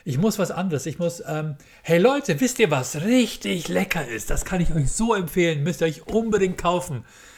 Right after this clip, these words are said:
Almdudler Diät, äh, Dingleberry Flavor. Mm, dieser Geschmack von den Dingleberries auf eurer Zunge. Lecker,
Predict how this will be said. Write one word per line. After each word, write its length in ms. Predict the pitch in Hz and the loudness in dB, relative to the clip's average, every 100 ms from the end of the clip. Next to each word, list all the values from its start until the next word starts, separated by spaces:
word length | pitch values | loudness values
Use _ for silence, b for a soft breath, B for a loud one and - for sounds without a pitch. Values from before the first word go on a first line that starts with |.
| B B - | B B -4
Almdudler 1160 | 160 220 294 277 240 262 262 240 240 240 240 202 | 4 4 4 0 0 2 2 4 4 4 4 2
Diät, 880 | 156 202 196 196 226 240 233 - | 2 4 6 6 4 2 -2 -4
äh, 340 | 226 196 196 180 | -4 0 2 2
Dingleberry 1080 | 151 - 254 262 196 135 180 170 165 151 131 | -2 0 0 4 2 2 6 8 8 4 0
Flavor. 720 | - - 143 151 143 120 131 | -4 -2 2 4 6 4 2
Mm, 1500 | 147 170 214 269 269 247 202 175 160 151 139 131 127 127 113 B B B - | 0 2 2 0 0 2 4 4 2 0 0 0 0 -2 -4 B B B -4
dieser 220 | 139 139 | 0 0
Geschmack 480 | 139 - 143 185 - | -2 -2 -2 -2 -2
von 180 | 165 | -2
den 240 | 143 131 117 | 0 -2 0
Dingleberries 920 | 175 226 202 156 - 147 151 147 131 | 0 0 0 -2 0 0 2 0 -2
auf 420 | - 151 190 - | -2 0 0 -2
eurer 400 | 110 151 151 127 | -2 -2 0 -4
Zunge. 400 | - - 202 180 | -8 -4 -2 -2
Lecker, 640 | 147 131 127 110 73 - | -4 -4 -2 -2 -6 -8